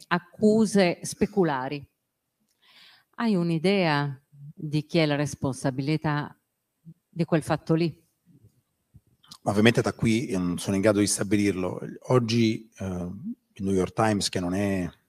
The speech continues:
Speaker 2: ovviamente la, la verità assoluta,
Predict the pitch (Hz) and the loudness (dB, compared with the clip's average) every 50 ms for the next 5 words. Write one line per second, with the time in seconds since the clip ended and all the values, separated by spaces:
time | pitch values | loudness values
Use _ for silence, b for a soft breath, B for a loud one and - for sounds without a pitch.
0 | _ _ _ _ _ _ _ _ _ - - 104 98 95 92 - - 95 90 90 | _ _ _ _ _ _ _ _ _ -8 -6 -4 -4 -4 -4 -2 -2 -2 -2 -4
1 | 98 110 - - - _ _ _ _ _ _ _ _ _ - - 95 92 95 92 | -6 -10 -14 -18 -20 _ _ _ _ _ _ _ _ _ -10 -6 -4 -2 -2 0
2 | 95 92 - 117 104 98 - - - - 104 101 107 107 110 - - 92 92 - | 0 2 4 4 4 4 4 0 -2 0 2 4 6 4 4 4 2 -2 -2 -2
3 | - - _ | -6 -10 _